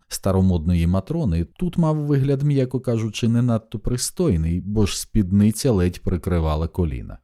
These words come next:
«Пера!» крикнув він візникові, заштовхуючи Маккласкі всередину, щойно звільнилося місце.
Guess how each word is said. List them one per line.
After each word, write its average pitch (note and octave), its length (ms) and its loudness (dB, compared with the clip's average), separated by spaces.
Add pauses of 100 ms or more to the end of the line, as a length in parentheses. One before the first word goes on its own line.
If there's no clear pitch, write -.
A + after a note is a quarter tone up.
(1200)
«Пера!» B2 640 0
крикнув F#2 500 2
він F2+ 260 4
візникові, F#2+ 680 2
заштовхуючи G#2 800 0
Маккласкі G2+ 680 0
всередину, B2+ 580 0
щойно A#2+ 420 0
звільнилося G#2+ 680 2
місце. - 480 -6